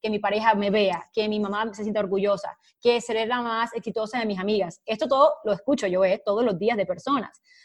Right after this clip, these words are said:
Cuando le cambiamos la perspectiva a, "¿Y qué pasa si eres completo ya y esas personas desaparecen?". Tú sabes que dice el ochenta por ciento de las personas, "No haría lo que estoy haciendo ahora. Lo estoy haciendo por otros y no por mí. Si fuera por mí, yo sería maestra de niños. Yo haría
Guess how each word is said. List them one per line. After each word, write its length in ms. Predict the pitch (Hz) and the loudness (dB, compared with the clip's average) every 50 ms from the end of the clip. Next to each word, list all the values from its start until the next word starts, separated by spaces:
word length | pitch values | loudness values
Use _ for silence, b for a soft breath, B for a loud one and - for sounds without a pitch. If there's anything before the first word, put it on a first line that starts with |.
| b b | b b
Cuando 240 | b 226 226 220 220 | b 0 2 4 4
le 80 | 220 220 | 2 2
cambiamos 480 | 220 202 202 202 226 220 226 233 247 | 0 2 4 4 4 4 6 4 4
la 100 | 254 240 | 4 4
perspectiva 720 | 226 226 202 185 - 208 190 - - 262 262 247 220 202 - | 2 2 -2 -2 -4 -4 -4 0 2 4 4 4 4 4 2
a, 240 | 233 233 214 196 185 - _ - | 2 2 2 2 0 -4 _ -2
"¿Y 100 | 269 - | 0 4
qué 120 | 277 277 | 4 4
pasa 200 | 277 349 392 480 453 | 4 4 2 2 2
si 80 | - 370 | 2 2
eres 140 | 285 302 - | 2 2 2
completo 420 | - 254 226 - 233 226 220 233 220 | 2 2 2 2 2 0 0 0 -2
ya 380 | 196 175 170 220 202 175 170 - - | 0 0 2 2 2 2 0 -2 -4
y 120 | 220 226 | -2 -2
esas 180 | 220 214 269 262 | -2 -2 -4 -6
personas 340 | - 233 208 - 226 226 226 | -6 -6 -6 -4 -4 -4 -4
desaparecen?". 640 | 220 - 202 - 190 190 214 208 208 - 180 175 175 _ _ _ _ - 247 | -2 -4 -4 -4 -2 -2 -2 -2 -2 -6 -10 -10 -12 _ _ _ _ -4 0
Tú 40 | 233 | 4
sabes 180 | 320 330 330 | 4 4 6
que 80 | 302 247 | 6 4
dice 160 | 254 247 277 | 4 4 2
el 80 | 254 233 | 0 0
ochenta 260 | 214 - 226 226 254 | 0 -2 -2 -2 -2
por 100 | 240 214 | -2 -4
ciento 140 | 240 226 240 | -4 -4 -2
de 80 | 226 | -2
las 80 | 214 214 | -2 -4
personas, 520 | 214 202 - 262 247 208 190 185 - _ _ _ _ _ | -4 -4 -2 -2 -2 -2 -4 -6 -12 _ _ _ _ _
"No 180 | - 226 254 277 | 4 6 6 8
haría 280 | 262 240 254 247 247 | 8 8 8 6 6
lo 100 | 208 208 | 6 4
que 60 | 208 196 | 0 -2
estoy 180 | - - 208 | 0 0 0
haciendo 340 | 202 185 - 202 185 165 180 | 0 0 -2 -6 -6 -4 -4
ahora. 320 | 180 170 165 - - - _ _ _ _ _ _ _ - | -4 -4 -6 -8 -12 -16 _ _ _ _ _ _ _ -6
Lo 80 | 220 | -4
estoy 180 | 214 214 262 247 | 0 4 4 4
haciendo 340 | 233 220 - - 226 233 208 | 4 4 0 0 0 0 -2
por 160 | 220 202 185 | -2 -2 -2
otros 360 | 175 165 - - 185 - _ | -4 -6 -8 -14 -20 -14 _
y 140 | - 233 220 | -2 0 0
no 120 | 208 202 185 | 2 0 0
por 160 | 202 190 180 | -2 -4 -4
mí. 280 | 190 190 180 180 180 | -4 -4 -6 -8 -10
Si 160 | - - 202 185 | -10 -10 -6 -4
fuera 240 | 240 240 240 233 | 0 0 0 0
por 160 | 220 214 196 208 | 0 -2 -2 0
mí, 240 | 226 262 285 190 190 | 0 0 0 0 -2
yo 80 | 214 | -4
sería 340 | 202 214 214 226 247 285 277 - - _ - | -2 -2 0 2 2 2 2 0 -12 _ -6
maestra 380 | 220 214 220 214 208 - 208 | -2 -2 -2 -2 -2 -4 -4
de 80 | 175 175 | -4 -2
niños. 360 | 180 175 165 170 170 165 _ _ _ _ - | -4 -4 -6 -6 -8 -12 _ _ _ _ -4
Yo 320 | 196 180 233 233 247 254 254 - - | 0 4 4 4 4 2 -2 -2 2
haría 500 | 220 220 214 233 247 277 294 311 311 | 4 4 6 6 6 6 6 4 0